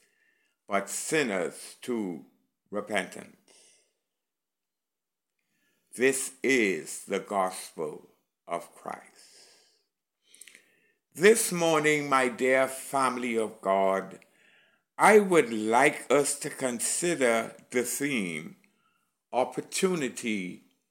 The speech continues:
Meets Hope. Opportunities meets hope. We often point our fingers at others, forgetting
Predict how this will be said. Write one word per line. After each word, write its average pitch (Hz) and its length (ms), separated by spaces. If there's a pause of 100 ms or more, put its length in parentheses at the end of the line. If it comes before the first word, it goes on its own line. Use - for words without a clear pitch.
(180)
Meets - 640 (120)
Hope. 98 440 (1160)
Opportunities 135 1500 (340)
meets 110 680 (120)
hope. - 380 (2500)
We 233 600
often 156 840 (140)
point 147 480 (120)
our 107 220
fingers 110 1120 (100)
at 87 380 (100)
others, 73 520 (1800)
forgetting 202 1400